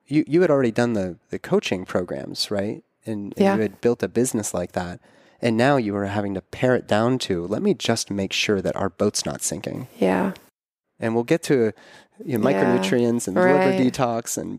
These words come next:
Speaker 1: biogeometry and all that later.
Speaker 2: Yeah.
Speaker 1: How did you keep it together? Let, let me, let me pull a little line here, because you s-, you talked a lot about, whenever we were kind of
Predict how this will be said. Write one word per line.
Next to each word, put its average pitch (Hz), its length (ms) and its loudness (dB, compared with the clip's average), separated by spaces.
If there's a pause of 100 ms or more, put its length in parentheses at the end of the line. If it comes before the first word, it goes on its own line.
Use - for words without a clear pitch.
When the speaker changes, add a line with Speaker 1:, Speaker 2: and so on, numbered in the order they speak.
Speaker 1:
biogeometry 123 580 2
and 113 80 -2
all 104 100 0
that 104 180 -4
later. 120 580 -2
Speaker 2:
Yeah. 190 520 0 (500)
Speaker 1:
How 247 160 2
did 196 320 -2
you 113 100 -2 (320)
keep - 240 -4
it 147 60 -2
together? 123 320 0
Let, 160 160 2
let 185 60 -2
me, 220 120 2
let 202 160 0
me 190 80 4
pull 180 280 0
a 151 40 4
little 143 220 2
line 120 320 2
here, 90 260 -4
because 107 340 -4
you 139 40 2
s-, - 180 -2
you 143 120 0
talked - 340 -2
a - 20 2
lot 120 300 2
about, 101 420 0
whenever 104 320 -2
we 101 140 -4
were 87 160 -4 (160)
kind 98 180 -2
of - 140 -10